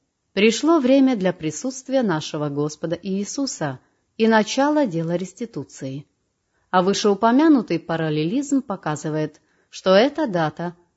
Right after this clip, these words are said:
тысяча восемьсот семьдесят четвёртый год, точно соответствует помазанию Иисуса как Мессии в начале иудейской жатвы, в первом пришествии. Времена язычников доказывают, что все нынешние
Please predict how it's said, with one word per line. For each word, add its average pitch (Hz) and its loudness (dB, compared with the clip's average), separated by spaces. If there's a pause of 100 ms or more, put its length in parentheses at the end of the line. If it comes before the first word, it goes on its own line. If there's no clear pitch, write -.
(140)
тысяча 180 -4
восемьсот 180 -2
семьдесят 170 -4
четвёртый 175 -4
год, 160 -2 (420)
точно 208 4
соответствует 175 -4 (280)
помазанию 202 0
Иисуса 170 -8 (380)
как 226 -2
Мессии 170 4 (380)
в 175 -6
начале 190 -2
иудейской 208 -4
жатвы, 147 -4 (320)
в 190 -2
первом 170 -4
пришествии. 151 -10 (560)
Времена 220 4
язычников 226 -2
доказывают, 180 0
что - -4
все 302 -4
нынешние 190 2